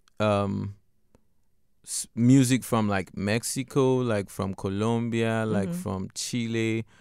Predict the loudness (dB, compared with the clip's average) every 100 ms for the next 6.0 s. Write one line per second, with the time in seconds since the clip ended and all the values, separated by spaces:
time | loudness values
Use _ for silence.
0 | -20 _ _ _ _ _ -14 -10 -10 -6
1 | -2 0 0 -2 4 4 6 4 0 -4
2 | _ _ _ 0 2 4 2 0 -2 -4
3 | -4 -4 -2 -2 0 -2 -2 -8 -10 -10
4 | -12 -12 -10 -8 -10 -12 _ _ _ -6
5 | -6 -4 -6 -4 -4 -2 -2 -2 -2 -4